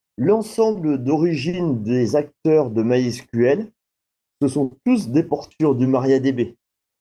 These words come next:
pour sa souplesse et puis surtout son évolution et surtout sa garantie de rester sous un projet libre,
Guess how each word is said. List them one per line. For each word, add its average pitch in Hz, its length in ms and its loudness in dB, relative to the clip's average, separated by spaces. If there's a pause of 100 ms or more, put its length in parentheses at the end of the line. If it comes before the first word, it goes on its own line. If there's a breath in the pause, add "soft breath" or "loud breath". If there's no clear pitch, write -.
(440)
pour 139 400 0 (840)
sa 127 80 2
souplesse 139 640 -2
et 131 80 -6
puis 127 180 -12
surtout 165 400 -6 (180)
son 135 160 2
évolution 135 840 0 (160)
et 156 120 2
surtout - 420 -4
sa 160 180 0
garantie 143 760 0 (680)
de 120 100 2
rester 151 640 0
sous 165 440 -2
un 135 80 2
projet 147 600 0 (480)
libre, 131 420 -2